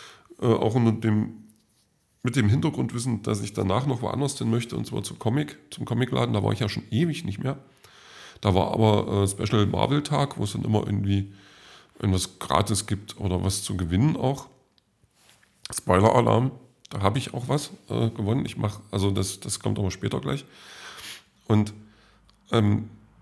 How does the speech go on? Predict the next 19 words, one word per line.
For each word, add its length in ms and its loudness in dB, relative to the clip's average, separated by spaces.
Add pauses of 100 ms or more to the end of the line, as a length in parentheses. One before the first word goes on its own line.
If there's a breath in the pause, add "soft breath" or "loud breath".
(200)
da, 140 4
da 160 2
ist 300 0
dann 120 4
halt 140 4
auch 120 -4
viel, 340 4 (120)
viel 200 -2
Fußweg 600 0
dazwischen, 500 -4 (200)
also 260 0
zwischen 340 0
mir 200 6
und 220 0
dem 160 0
Comicladen. 560 2
Und 260 -4 (800 loud breath)
naja, 220 4
äh, 240 -2